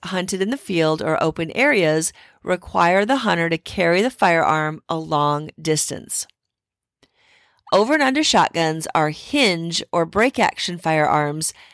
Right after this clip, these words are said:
and have two barrels that are stacked vertically, one barrel on top of the other. Hinge action firearms are loaded by pushing the lever on the top of the grip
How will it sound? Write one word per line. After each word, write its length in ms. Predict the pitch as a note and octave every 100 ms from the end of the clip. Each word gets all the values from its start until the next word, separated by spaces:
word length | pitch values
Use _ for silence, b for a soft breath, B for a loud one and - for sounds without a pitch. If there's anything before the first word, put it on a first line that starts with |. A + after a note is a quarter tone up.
| B -
and 140 | G3
have 260 | F#3 D#3 -
two 240 | - C4
barrels 560 | E3+ E3 D#3+ D#3+ D#3+ - E3+
that 140 | D#3
are 80 | D3+
stacked 540 | - - D#3+ D3+ -
vertically, 640 | E3 D#3+ G3+ A#3+ A3+ C4+ D#4+ _ b b b
one 280 | F3+ D#3+ F3+
barrel 300 | F3+ F3 F#3
on 120 | F#3
top 200 | G3 F#3+
of 100 | A3+
the 140 | B3+ F3
other. 280 | C#3+ G#2 - _ _ _ _ _ b b b b
Hinge 440 | - A3 B3 C#4
action 480 | - A3+ - - D4
firearms 680 | - F3+ E3 - D#3 D#3+ D#3+ -
are 140 | E3
loaded 600 | E3 E3 F3+ A3 C4+ D4 b b _
by 140 | F#3
pushing 440 | E3 - G3+ G#3 F#3
the 120 | D#3+
lever 480 | D#3+ D#3+ F3 A#3+ -
on 140 | G3+
the 100 | G3+
top 320 | G3 F#3+ E3+ G3+
of 120 | G#3+
the 100 | C#4
grip 340 | F3 D#3+ -